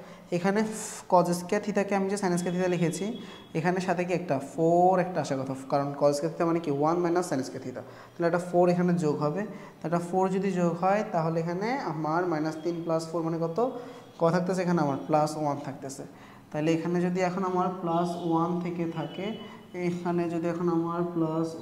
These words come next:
ওয়ান থেকে থাকে, তাহলে সেক্ষেত্রে কি হচ্ছে, এই যে প্লাস ওয়ান থেকে থাকলে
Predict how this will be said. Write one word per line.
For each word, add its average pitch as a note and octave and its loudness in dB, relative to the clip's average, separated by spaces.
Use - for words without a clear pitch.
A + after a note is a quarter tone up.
ওয়ান D#3+ 0
থেকে E3 0
থাকে, E3 -4
তাহলে D#3 4
সেক্ষেত্রে E3 -2
কি E3 0
হচ্ছে, E3 -6
এই D#3+ -2
যে D#3 -4
প্লাস D3 0
ওয়ান D#3+ -2
থেকে D#3+ -2
থাকলে F3 -4